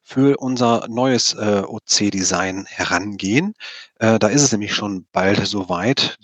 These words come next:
Die ersten Programmierarbeiten laufen da nämlich schon und wir brauchen demnächst die ersten Sprachvariablen. Und dann fängt es nämlich an, dass wir hier eine neue Basisübersetzung brauchen. Ähm, das heißt, vorher wollten wir diese Arbeit nicht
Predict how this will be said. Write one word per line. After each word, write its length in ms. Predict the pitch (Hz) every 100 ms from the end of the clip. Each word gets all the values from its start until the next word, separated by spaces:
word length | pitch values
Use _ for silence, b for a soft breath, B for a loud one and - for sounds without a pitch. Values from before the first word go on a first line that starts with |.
| -
Die 120 | 104
ersten 320 | 127 123 -
Programmierarbeiten 840 | - 123 113 120 110 107 110 -
laufen 400 | 98 95 123 -
da 120 | 139 143
nämlich 260 | 147 156
schon 320 | - 160 185 208 B B B -
und 280 | 123 120
wir 80 | 117
brauchen 400 | 104 104 139 143
demnächst 380 | 123 123 127 -
die 100 | -
ersten 320 | 110 - -
Sprachvariablen. 1160 | - - 110 117 - 95 90 80 80 82 76 76
Und 140 | _ _
dann 180 | - 113
fängt 240 | - 117 117
es 120 | 113
nämlich 300 | 107 98 -
an, 220 | 110 127
dass 260 | 110 - -
wir 160 | 113
hier 340 | 104 110 120 120 B B B 107
eine 100 | 107
neue 280 | 110 110
Basisübersetzung 960 | 101 - 98 117 104 92 90 90 - -
brauchen. 440 | _ 80 85 180 - B B B B -
Ähm, 260 | 117 113 110
das 180 | 104
heißt, 240 | 117 123 -
vorher 640 | - - 139 143 151 151 117
wollten 240 | 127 127
wir 60 | 123
diese 280 | 117 120 -
Arbeit 360 | 117 117 - -
nicht 300 | 113 -